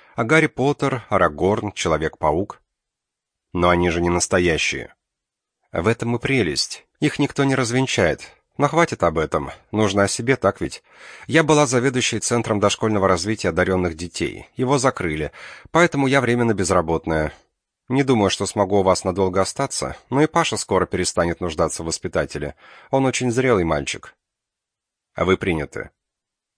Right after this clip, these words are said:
Женщина проработала у Субботиных всего полтора месяца, но запомнилась Паше. С ней ему было кайфово. Жаль, что они расстались. Елена Владленовна нашла себе место, где могла помогать не одному ребенку развиваться, а сотне.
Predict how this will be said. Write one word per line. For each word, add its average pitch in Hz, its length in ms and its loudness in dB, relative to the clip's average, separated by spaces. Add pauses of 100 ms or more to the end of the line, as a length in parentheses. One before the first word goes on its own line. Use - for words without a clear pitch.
(460)
Женщина 131 540 0
проработала 113 640 0
у 95 60 0
Субботиных 92 600 -2
всего 101 300 -2
полтора 101 400 0
месяца, - 760 -4
но 98 140 0
запомнилась 85 640 0
Паше. - 440 -6 (360)
С - 140 -6
ней 135 180 2
ему 110 220 2
было 98 240 2
кайфово. 90 640 -2 (480)
Жаль, 135 240 2
что - 180 -2
они 85 160 2
расстались. 78 720 -2 (460)
Елена 135 360 2
Владленовна 113 640 2
нашла 101 360 2
себе 98 260 -2
место, 107 540 0
где 90 200 -2
могла 101 300 0
помогать 95 500 0
не 101 60 -2
одному 101 340 0
ребенку 85 440 0
развиваться, 76 720 -4
а 90 40 0
сотне. 85 540 -4